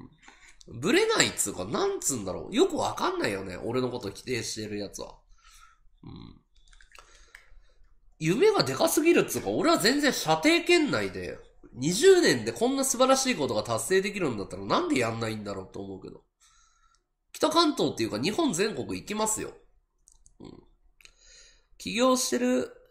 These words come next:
起業して感じることはあり、マインドは和道さんと完全に一致してはございませんが、時間を使ってもいい配信だと思います。純粋に楽しい。ありがとう。うん。ありがとうね。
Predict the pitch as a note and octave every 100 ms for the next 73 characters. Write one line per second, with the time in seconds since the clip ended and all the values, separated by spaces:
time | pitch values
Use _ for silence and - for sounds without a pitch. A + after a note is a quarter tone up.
0 | - - G3+ A3+ A3+ G#3+ A3 A3 G#3+ G#3+
1 | G#3+ G3 C3 A#2 C3+ F#3 A3+ G#3 G#3+ G#3+
2 | F#3 B2+ A#2+ D3+ D3+ D3+ D#3+ D#3 D#3 _
3 | A#2 C#3 - - - D#3+ - D3+ A#2+ -
4 | A#2 A#2+ D#3 F3 F3 - D#3+ A#2 G2+ -
5 | A#2+ C3 A3 A#3 A#3 - A3 G#3+ D3+ E3
6 | D3+ C3 B2 C3 B2 C3+ A2 A2+ G#2+ A2
7 | C#3+ C3+ F3 F3 F3 D#3 D3+ D3 E2 D3
8 | E3 A2+ F2+ - - - - - - -
9 | - A#2+ - _ _ - C3 B2+ F2+ -